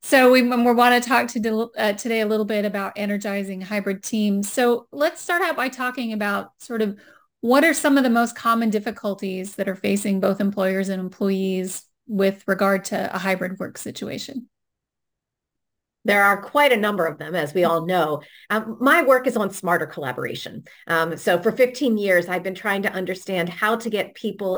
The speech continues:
Speaker 2: inside and across organizations to work across silos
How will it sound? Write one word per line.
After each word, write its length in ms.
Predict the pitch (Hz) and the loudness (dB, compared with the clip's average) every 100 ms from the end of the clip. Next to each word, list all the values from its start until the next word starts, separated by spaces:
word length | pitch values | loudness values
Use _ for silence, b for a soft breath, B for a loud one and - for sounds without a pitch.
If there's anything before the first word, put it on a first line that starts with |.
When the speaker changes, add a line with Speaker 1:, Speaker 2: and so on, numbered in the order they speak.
| - | 2
Speaker 2:
inside 540 | 262 269 262 220 214 | 4 4 2 0 0
and 80 | 165 | -2
across 400 | 170 202 190 190 | -4 -4 -4 -4
organizations 880 | 185 180 180 175 175 175 175 170 170 | -4 -4 -6 -4 -2 -2 -4 -6 -4
to 80 | 170 | -4
work 260 | 156 190 190 | -2 -2 -4
across 480 | - 170 165 - | -4 -2 -2 -4
silos 580 | - 147 165 208 294 339 | -4 -2 0 0 -2 -4